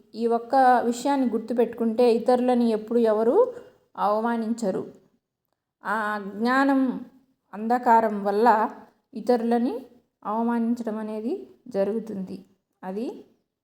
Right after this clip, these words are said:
ఇతరులను అవమానించి మాట్లాడడం అనేది మంచి విషయం కాదు. ఎంతో తెలివిగా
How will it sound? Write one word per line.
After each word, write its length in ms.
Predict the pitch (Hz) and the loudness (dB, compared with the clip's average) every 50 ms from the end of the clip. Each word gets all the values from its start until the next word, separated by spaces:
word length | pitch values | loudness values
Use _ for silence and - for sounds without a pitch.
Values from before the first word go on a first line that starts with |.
| _ _ _ _ _ - | _ _ _ _ _ -18
ఇతరులను 560 | 208 - 247 262 262 269 277 277 262 262 254 | -6 0 2 2 2 2 2 0 0 0 0
అవమానించి 720 | 220 208 208 226 240 240 247 247 247 247 247 247 247 247 226 | 2 2 2 2 2 2 2 2 4 4 4 2 2 0 -2
మాట్లాడడం 800 | 208 214 214 220 220 226 214 214 202 208 208 208 208 202 196 | -2 -2 -2 -4 -4 -2 0 2 2 2 2 0 -2 -2 -4
అనేది 400 | 202 202 196 196 196 202 208 269 403 466 - - _ _ _ - | -6 -6 -6 -6 -6 -6 -4 -6 -6 -6 -10 -18 _ _ _ -12
మంచి 380 | 190 202 220 233 - - 392 427 440 - - _ _ _ _ _ _ _ _ _ _ _ - | -10 -8 -8 -8 -8 -4 -4 -6 -6 -6 -18 _ _ _ _ _ _ _ _ _ _ _ -14
విషయం 500 | 220 - - 214 226 240 - - - - _ _ - | -12 -4 -2 -2 0 -2 -4 -6 -10 -20 _ _ -8
కాదు. 360 | 202 190 190 190 190 185 190 190 - - _ _ _ _ _ _ _ _ _ _ _ _ _ _ _ _ _ _ _ _ _ _ _ - | -4 -2 0 0 0 -2 -6 -12 -14 -18 _ _ _ _ _ _ _ _ _ _ _ _ _ _ _ _ _ _ _ _ _ _ _ -12
ఎంతో 400 | 220 214 220 226 226 247 262 277 302 403 466 - - - - _ _ _ _ _ _ _ _ _ _ _ _ - | -8 -6 -6 -6 -2 0 2 4 4 2 0 -2 -8 -18 -20 _ _ _ _ _ _ _ _ _ _ _ _ -10
తెలివిగా 480 | 214 202 208 214 233 240 233 226 233 | -8 -8 -4 -2 -2 -2 0 0 0